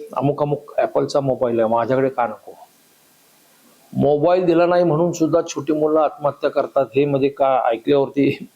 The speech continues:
प्रश्न पडतो, काय होणार? महागड्या गाड्या किंवा चैन, थोडक्यामध्ये आपल्या एखाद्या मित्राकडे जर दुसरी महागडी वस्तू असेल, ती माझ्याकडे का नाही? त्याच्यामुळे त्याच्यामध्ये एक ती ईर्ष्या निर्माण होते आणि त्याच्यातून संताप, त्याच्यातून,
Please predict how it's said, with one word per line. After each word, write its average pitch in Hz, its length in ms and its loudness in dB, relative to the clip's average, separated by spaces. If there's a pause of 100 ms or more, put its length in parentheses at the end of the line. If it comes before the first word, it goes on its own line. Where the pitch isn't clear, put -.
प्रश्न - 260 -2
पडतो, 139 260 -4
काय 120 300 -2
होणार? 113 180 -6 (1160)
महागड्या 151 440 2
गाड्या 127 220 2
किंवा 127 260 0
चैन, 143 460 -2 (400)
थोडक्यामध्ये - 520 -4 (720)
आपल्या - 360 0
एखाद्या 156 320 0
मित्राकडे 131 760 -2 (420)
जर 135 60 -2
दुसरी 123 320 -2
महागडी 139 360 0
वस्तू 127 280 0
असेल, 117 180 -2 (120)
ती 147 40 0
माझ्याकडे 143 460 0
का 139 260 -2
नाही? 113 460 -6 (1300)
त्याच्यामुळे 139 420 0
त्याच्यामध्ये 131 420 0
एक 127 80 -4
ती 127 180 0
ईर्ष्या 120 240 -2
निर्माण 131 280 -2
होते 110 380 -6 (120)
आणि 113 180 -18
त्याच्यातून 127 380 -4
संताप, 127 520 -4
त्याच्यातून, 123 360 -2